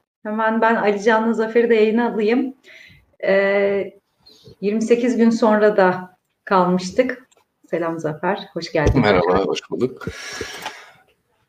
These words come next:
Speaker 2: Evet.
Speaker 1: Ali geldi. Yirmi sekiz gün sonra da kalmıştık tekrar. Ya burada bir zombi filmi olmasından dolayı,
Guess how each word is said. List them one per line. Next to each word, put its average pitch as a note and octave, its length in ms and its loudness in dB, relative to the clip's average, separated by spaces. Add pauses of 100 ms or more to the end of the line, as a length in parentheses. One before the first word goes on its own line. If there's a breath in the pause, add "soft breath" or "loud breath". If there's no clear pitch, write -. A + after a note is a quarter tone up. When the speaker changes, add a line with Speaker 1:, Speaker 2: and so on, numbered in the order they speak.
(120)
Speaker 2:
Evet. G#2 280 4
Speaker 1:
Ali D#3+ 80 0 (680)
geldi. G#3 240 -2 (1700 soft breath)
Yirmi B3+ 220 6
sekiz D#4+ 420 4
gün F4 520 0
sonra C4 380 6
da C4 120 4
kalmıştık B3+ 680 2
tekrar. D#4 720 4
Ya C4+ 340 4
burada E4+ 480 4 (340)
bir B3+ 280 2
zombi A#3 340 4
filmi C4+ 480 4
olmasından C4 720 2
dolayı, B3+ 580 0